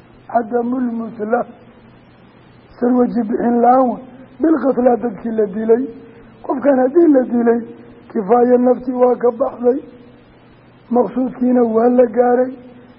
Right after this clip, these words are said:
Kolkaa isagoo meyd oo dhintay in la gacmo gacmeeyo, dhagaha iyo bishimaha loo gura lama ogola. Ama in la saxariiriya isagoo nool, oo la yidhaha, "Marad xabad wejiga looga dhufto,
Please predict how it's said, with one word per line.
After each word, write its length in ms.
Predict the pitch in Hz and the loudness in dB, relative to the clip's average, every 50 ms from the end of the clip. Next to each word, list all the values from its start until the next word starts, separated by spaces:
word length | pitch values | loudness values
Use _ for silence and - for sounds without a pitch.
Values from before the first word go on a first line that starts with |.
| - - | -20 -10
Kolkaa 360 | - 269 269 208 247 240 240 | -6 -6 -4 -2 -2 -2 -2
isagoo 340 | 220 - - - 240 240 233 | -4 -6 -6 -4 -2 -2 -2
meyd 280 | 226 233 254 254 240 226 | 0 0 -2 -2 0 0
oo 100 | 220 226 | -2 -2
dhintay 360 | 220 226 220 196 214 220 220 - - - - - - - - - | -2 -4 -6 -4 -4 -4 -6 -6 -18 -20 -20 -20 -20 -20 -8 -4
in 100 | 254 254 | -2 -2
la 100 | 262 240 | -2 -2
gacmo 340 | - 262 240 240 226 233 220 | -2 -4 -4 -4 -4 -6 -4
gacmeeyo, 640 | 202 254 233 247 233 240 247 254 254 262 233 - - - - - - - - | -4 -4 -4 -2 0 2 2 2 2 2 0 -4 -6 -16 -20 -20 -20 -8 -4
dhagaha 300 | 233 226 240 277 233 233 | -2 0 2 2 2 2
iyo 140 | 240 240 233 | 0 -2 -2
bishimaha 420 | 208 226 220 190 247 247 240 233 226 | -6 -6 -8 -4 0 2 2 2 2
loo 200 | 226 226 226 220 | 2 0 -2 -2
gura 220 | 202 214 220 214 214 | -4 -4 -6 -4 -4
lama 200 | 208 208 208 214 | -4 -6 -6 -8
ogola. 240 | 208 196 - - - - - - - - - - - - - - - - - - - - - - - - - - - - - - - - - - - - | -8 -10 -12 -16 -18 -20 -20 -20 -20 -20 -20 -20 -20 -20 -20 -20 -20 -20 -20 -20 -20 -20 -20 -20 -20 -20 -20 -20 -20 -20 -20 -20 -20 -20 -20 -16 -4 0
Ama 240 | 277 277 277 277 403 494 320 | 2 4 4 4 4 4 4
in 80 | 320 302 | 6 6
la 120 | 294 277 | 6 6
saxariiriya 720 | 247 - 254 220 196 240 247 247 254 262 254 247 240 240 240 | 4 2 -2 0 2 2 0 0 0 -2 -2 2 4 4 4
isagoo 440 | 254 240 - 254 262 254 247 247 240 | 2 2 2 0 4 4 4 2 2
nool, 280 | 240 240 247 240 220 202 - - - - - - - - - - - - _ _ - | -2 -2 -2 -2 -2 -4 -8 -20 -20 -20 -20 -20 -20 -20 -20 -20 -20 -20 _ _ -4
oo 160 | - 269 277 | 0 0 2
la 140 | 285 269 262 | 2 0 -2
yidhaha, 260 | 262 262 247 240 247 | -2 0 0 0 0
"Marad 280 | 247 254 262 247 240 - | 2 2 2 2 2 0
xabad 400 | 208 240 - - 226 220 247 240 240 | -4 -12 -12 -12 -8 -8 -8 -6 -6
wejiga 320 | 247 196 190 233 220 226 | -8 -8 -8 -4 -4 -4
looga 300 | 220 220 226 233 247 269 | -2 0 -2 0 2 0
dhufto, 360 | 247 220 220 196 175 240 240 | 0 0 -4 -6 -6 -8 -8